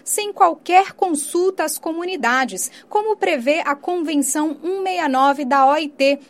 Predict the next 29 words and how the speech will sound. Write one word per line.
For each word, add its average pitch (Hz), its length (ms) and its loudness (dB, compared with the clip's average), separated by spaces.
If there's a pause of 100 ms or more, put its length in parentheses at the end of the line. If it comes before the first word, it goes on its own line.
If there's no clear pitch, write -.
a 233 120 -4
Organização 262 840 2
Internacional 277 840 -2
do 247 100 -8
Trabalho. 294 220 -2 (760)
Há 220 120 0
relatos, 220 720 0
inclusive, 349 800 0 (180)
de 254 140 -6
perfurações 339 1120 0
já 240 240 2
realizadas 302 800 2
na 294 160 0
terra 269 340 0
indígena 277 680 -2
Jauari. 262 680 -2 (460)
O 220 60 -4
Ministério 226 500 0
Público 214 420 -6
Federal 220 540 0
chegou 196 400 -4
a 196 60 -2
solicitar 214 840 -2
a 285 100 -2
suspensão 359 680 -4
das 339 160 -2
atividades 262 760 0
à 302 100 -2
empresa 226 580 -2